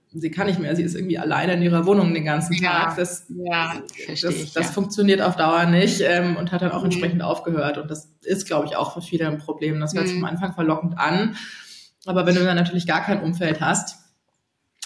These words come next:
Speaker 2: Mhm.
Speaker 1: ähm, ja, wird's, wird's auch irgendwann schwierig. Aber wir sind offen, mal generell
Speaker 2: Mhm.
Speaker 1: erstmal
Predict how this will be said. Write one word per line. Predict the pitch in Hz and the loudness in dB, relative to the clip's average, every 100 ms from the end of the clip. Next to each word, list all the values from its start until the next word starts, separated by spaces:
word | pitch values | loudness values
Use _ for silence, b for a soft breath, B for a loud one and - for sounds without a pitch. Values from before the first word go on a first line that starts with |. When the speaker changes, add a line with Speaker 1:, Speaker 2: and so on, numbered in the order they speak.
| - | -2
Speaker 2:
Mhm. | 185 | 2
Speaker 1:
ähm, | 175 170 160 | 4 4 2
ja, | 151 151 - | 0 -2 -4
wird's, | 165 - | -4 -4
wird's | 165 165 | -6 -4
auch | 156 151 | -4 -2
irgendwann | 156 165 147 | -2 -2 -2
schwierig. | - 143 147 190 | -4 -4 -2 2
Aber | 208 - 151 | 2 2 4
wir | 214 | 4
sind | 180 | 4
offen, | - - 143 - - | 0 -2 -4 -4 -6
mal | 139 139 | -4 -2
generell | 151 143 127 127 | 0 0 -2 -2
Speaker 2:
Mhm. | 202 | 0
Speaker 1:
erstmal | 185 | 0